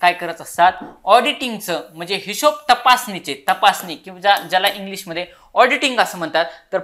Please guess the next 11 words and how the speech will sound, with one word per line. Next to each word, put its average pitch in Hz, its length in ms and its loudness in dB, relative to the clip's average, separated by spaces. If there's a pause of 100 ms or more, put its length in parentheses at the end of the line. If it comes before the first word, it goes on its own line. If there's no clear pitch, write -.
फक्त 302 260 -2
आणि 269 160 -6
फक्त 262 240 -2
आता 214 300 4
ऑडिटिंगचं 220 760 -2
कामच 226 560 2
कॅग 233 240 2
करतो. 175 440 -2 (140)
लेखे 226 580 -2
तयार 185 220 2
करण्याचं 156 480 -10